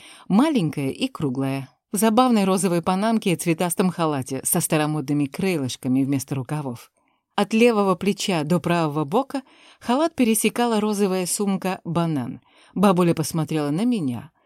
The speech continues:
потом на водителя, упёрла руки в бока и обвиняющим тоном сказала: "Колька, старый ты развратник,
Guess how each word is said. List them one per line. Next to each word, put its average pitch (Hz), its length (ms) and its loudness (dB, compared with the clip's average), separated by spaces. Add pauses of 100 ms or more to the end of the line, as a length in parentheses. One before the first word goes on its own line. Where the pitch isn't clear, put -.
(180)
потом 302 320 0
на 233 100 4
водителя, 151 640 -4 (500)
упёрла 262 640 4
руки 208 240 0
в 147 100 -6
бока 156 520 -4 (420)
и 196 100 0
обвиняющим 160 800 0
тоном 233 360 -2
сказала: 139 480 -6 (580)
"Колька, 196 640 0 (460)
старый 240 520 2
ты 220 180 4
развратник, 190 840 0